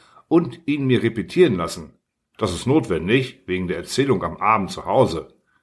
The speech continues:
Für den Fall, dass niemand oben zugehört hat, dann habe ich ihm fünf Brustbonbons geschenkt. Die schmecken zwar nach nichts, aber sie lutschen sich sehr langsam, so dass der Lutschende einen intensiven Genuss davon hat und keine üble Nachwirkung,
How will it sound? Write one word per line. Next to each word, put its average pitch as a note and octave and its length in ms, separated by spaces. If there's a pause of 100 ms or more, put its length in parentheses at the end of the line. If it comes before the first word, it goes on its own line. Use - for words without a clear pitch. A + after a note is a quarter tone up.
(440)
Für - 160
den C3 120
Fall, C3+ 380
dass F#2+ 240
niemand D3 400
oben G2 220
zugehört E2+ 560
hat, - 260 (380)
dann A#2 160
habe D#3+ 240
ich - 100
ihm A2 100
fünf D#3+ 360
Brustbonbons F#2+ 720
geschenkt. F2+ 420 (500)
Die F2+ 60
schmecken A2 280
zwar G2 160
nach F#2 120
nichts, C3+ 320
aber F#2 220
sie F#2 80
lutschen C3 280
sich E2+ 160
sehr E2+ 120
langsam, G#2 520 (440)
so D3 180
dass C#3 160
der A2+ 80
Lutschende C3+ 520
einen A2 240
intensiven A#2 680
Genuss A2+ 300
davon - 280
hat A#2 300 (360)
und G#2 160
keine E3+ 380
üble B2+ 280
Nachwirkung, F2+ 840